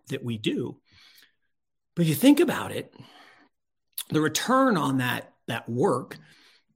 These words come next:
pales in comparison that it, if you can have something, take a, a piece of real estate that you own that someone else pays you rent and you make money while you're sleeping.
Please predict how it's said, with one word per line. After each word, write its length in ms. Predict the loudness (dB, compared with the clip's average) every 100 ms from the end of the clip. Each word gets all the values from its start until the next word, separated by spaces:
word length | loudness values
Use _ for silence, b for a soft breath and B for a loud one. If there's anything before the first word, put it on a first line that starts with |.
| _ _
pales 720 | -6 -2 0 0 0 -4 -6 -4
in 120 | -4
comparison 680 | -2 -2 -2 -2 -2 -2 -2
that 120 | -2
it, 220 | -6 -12 -18 -10
if 100 | -6
you 120 | -4
can 160 | -4
have 260 | -2 -4 -2
something, 640 | 0 0 0 -2 -2 -4 b b b _
take 220 | -2 -2 0
a, 220 | -4 -10 -14
a 80 | -14
piece 360 | -10 -6 -2 -2
of 140 | 0
real 200 | 0 0
estate 360 | -2 -6 -8 -8
that 100 | -6
you 240 | -6 -4
own 560 | -2 0 0 -2 -6 -8 b -10
that 80 | -6
someone 280 | 0 0 0
else 180 | -4 -10
pays 400 | -2 0 2 0
you 160 | -2 -2
rent 460 | 0 0 -2 -8 b b b _ -4
and 140 | 0
you 60 | 2
make 200 | 2 2
money 240 | 0 0
while 140 | -2
you're 120 | -4 -6
sleeping. 520 | -6 -4 -6 -10